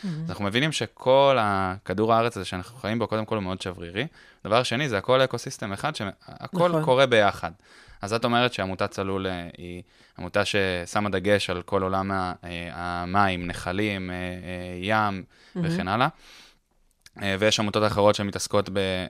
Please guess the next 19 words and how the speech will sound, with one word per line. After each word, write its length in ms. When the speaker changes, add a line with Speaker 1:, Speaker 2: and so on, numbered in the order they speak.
Speaker 2:
בתחומי, 880
אה, 760
סביבה 360
אחרים, 420
Speaker 1:
מהמם. 200
Speaker 2:
אבל 80
בסוף 280
הכל 200
מתקשר 400
אחד 160
לשני. 320
אז 100
קודם 240
כל, 120
בעיניי, 400
זה 120
מקסים 360
שהדבר 560
הזה 220